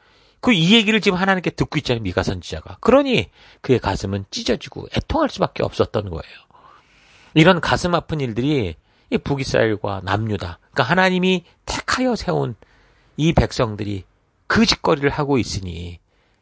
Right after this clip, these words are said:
이 미가 선지자의 가슴이 어떻겠습니까? 그러니까 이게 미가 선지자의 가슴이 아니라 하나님의 가슴인 거죠. 하나님의 마음을 만-, 그러니까 미가 선지자의 이런 모습을 우리가 바르게 보면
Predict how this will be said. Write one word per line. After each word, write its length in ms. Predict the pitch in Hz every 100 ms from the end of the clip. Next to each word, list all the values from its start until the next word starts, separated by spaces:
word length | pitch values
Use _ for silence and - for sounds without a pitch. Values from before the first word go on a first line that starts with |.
| _
이 100 | 196
미가 300 | 120 131 147
선지자의 260 | 127 120 120
가슴이 460 | - 95 107 135 - - _ _ -
어떻겠습니까? 920 | 104 - - 104 - 95 - - - - _ _ _ _ _ _ _ _ -
그러니까 180 | 202
이게 160 | 175 254
미가 240 | 120 151
선지자의 400 | 254 240 214 196
가슴이 460 | 170 - 113 143 143
아니라 240 | 117 - -
하나님의 480 | 403 - 370 349
가슴인 520 | - - 113 147 131 131
거죠. 220 | 131 143
하나님의 480 | 226 359 349 311 269
마음을 460 | 113 131 151 165
만-, 260 | 120 95 107
그러니까 260 | - -
미가 260 | 180 156 233
선지자의 440 | 233 214 202 190
이런 260 | 147 175 170
모습을 220 | 139 151
우리가 120 | 143
바르게 340 | 147 104 127 151
보면 300 | 120 156